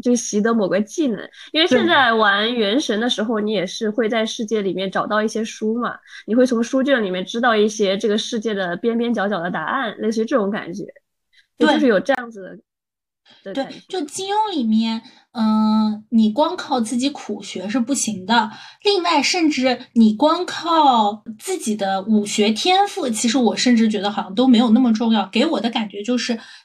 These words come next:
Speaker 2: 他就是碰巧，你知道吗？就是有一些好运气或者一些什么东西在，然后他就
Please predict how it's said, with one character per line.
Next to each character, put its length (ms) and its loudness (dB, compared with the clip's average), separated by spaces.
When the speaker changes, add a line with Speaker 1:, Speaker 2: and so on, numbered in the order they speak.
Speaker 2:
他 240 -4
就 140 0
是 180 0
碰 260 0
巧， 380 -2
你 60 4
知 60 6
道 80 4
吗？ 140 -4
就 140 4
是 180 2
有 140 4
一 40 6
些 120 4
好 240 -2
运 260 2
气 160 2
或 140 4
者 60 2
一 160 -2
些 180 2
什 140 0
么 80 -4
东 140 4
西 140 -2
在， 240 0
然 140 0
后 200 2
他 140 0
就 240 0